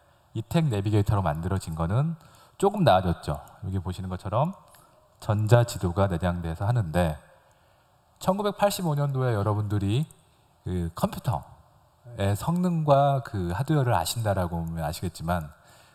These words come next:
그 시대 우리가 한국 지역을 만약에 내비게이션 지도로 만약에 저희가 다 입력을 하려면 이백사십 개 테이프가 필요하다고 합니다. 그러니까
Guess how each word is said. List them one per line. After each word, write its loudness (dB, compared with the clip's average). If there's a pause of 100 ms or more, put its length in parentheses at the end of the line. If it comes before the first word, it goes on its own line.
그 4
시대 0 (920)
우리가 4
한국 -6
지역을 2 (580)
만약에 -4 (1080)
내비게이션 -2
지도로 0
만약에 -2
저희가 -4
다 -4
입력을 -4
하려면 -2 (100)
이백사십 0
개 -4
테이프가 2
필요하다고 -4
합니다. -14 (1900)
그러니까 -8